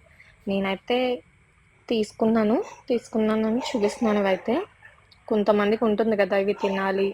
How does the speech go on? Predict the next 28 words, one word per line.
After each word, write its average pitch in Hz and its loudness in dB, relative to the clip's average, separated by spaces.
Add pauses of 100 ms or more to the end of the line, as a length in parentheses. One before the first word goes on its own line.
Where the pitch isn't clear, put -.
అని, 208 -2 (1700)
అందుకని 226 2 (120)
మీకు 214 2 (200)
మీ 220 0
మెమరీస్ 208 0
గుర్తు 214 -4
చేసుకోవాలని 202 -2
చెప్పి 208 -6 (100)
నేను 262 -6 (240)
ఈ 240 -6
వీడియో 214 0
చేసి 208 -4
పెట్టాను. 196 -10 (200)
ఈ 247 -12
వీడియో 226 -10
అయితే 247 -10
ఎవరొకరికి 220 -10
యూజ్ 196 -6
అవుతుందా 202 -4
అనుకుంటున్నాను. 208 -8
ఎవరొకరికైనా 202 -6 (420)
ఇవి 220 -2 (140)
నైన్టీన్స్ 202 -4 (220)
స్వీట్ 196 -10
మెమరీ 196 -8 (120)
తినాలని 202 -6
అనుకుంటారు 202 -4
కదా, 202 -6